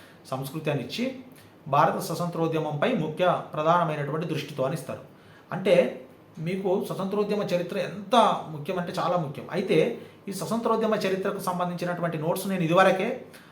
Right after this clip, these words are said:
ఆరవ తరగతి నుండి డిగ్రీ వరకు ఉండేటటువంటి పుస్తకాలతో పాటుగా, తర్వాత తెలంగాణ, ఆ, భారతదేశ, ఆ, చరిత్రలో ముఖ్య ఘట్టాలు అనేటటువంటి తెలుగు అకాడమీ మోనోగ్రఫీ పుస్తకము, భారతదేశ, ఆ,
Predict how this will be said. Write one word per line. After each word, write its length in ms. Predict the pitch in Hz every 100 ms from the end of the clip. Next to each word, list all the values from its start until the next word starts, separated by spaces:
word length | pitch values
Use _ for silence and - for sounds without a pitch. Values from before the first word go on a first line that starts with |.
| - 120
ఆరవ 400 | 123 180 220 220
తరగతి 400 | 208 190 190 190
నుండి 320 | 165 170 240
డిగ్రీ 320 | 160 147 190
వరకు 260 | 196 185 180
ఉండేటటువంటి 480 | 165 165 160 151 -
పుస్తకాలతో 560 | - 151 151 151 151
పాటుగా, 500 | - 151 151 190 233 - - - - - - -
తర్వాత 520 | 165 175 185 147 151
తెలంగాణ, 480 | 156 170 190 185 190
ఆ, 260 | 165 143 139
భారతదేశ, 640 | 127 131 160 175 180 185 185
ఆ, 480 | 180 156 143 131 123 165
చరిత్రలో 500 | 180 180 180 208 262
ముఖ్య 280 | 147 143 170
ఘట్టాలు 340 | 170 175 165
అనేటటువంటి 500 | 156 156 156 160 147
తెలుగు 240 | 147 139
అకాడమీ 380 | 156 156 151 151
మోనోగ్రఫీ 460 | 143 143 151 147 147
పుస్తకము, 480 | 147 - 135 143 170 - - - - 123
భారతదేశ, 520 | 135 156 175 185 185 180
ఆ, 640 | 180 - 147 143 131